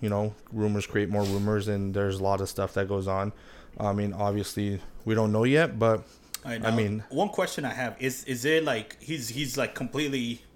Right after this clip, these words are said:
Speaker 1: Yeah.
Speaker 2: unrestricted, right? Whoever he wants to, right?
Speaker 1: Yeah.
Speaker 2: So, so it's pretty much
Speaker 1: 'Cause he, he got released.
Speaker 2: Yeah, so
Speaker 1: So,
Speaker 2: it's
Speaker 1: well, he was put on a trade, right? Like, he was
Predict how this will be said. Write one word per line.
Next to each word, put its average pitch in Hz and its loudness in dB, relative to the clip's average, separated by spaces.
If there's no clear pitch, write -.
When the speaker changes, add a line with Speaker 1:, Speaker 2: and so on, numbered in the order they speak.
Speaker 1:
Yeah. 98 -2
Speaker 2:
unrestricted, 139 -2
right? 117 -4
Whoever 135 0
he 143 -2
wants 131 -4
to, - -16
right? 110 -8
Speaker 1:
Yeah. 117 4
Speaker 2:
So, 120 2
so 117 -2
it's 113 -8
pretty 135 -2
much - -6
Speaker 1:
'Cause 143 2
he, 160 4
he 143 -6
got 160 2
released. 113 -2
Speaker 2:
Yeah, 127 -2
so - -4
Speaker 1:
So, 156 8
Speaker 2:
it's - -2
Speaker 1:
well, 131 4
he 139 0
was 156 2
put - 2
on 131 0
a 113 -2
trade, 104 0
right? 113 6
Like, 117 4
he 135 6
was 131 6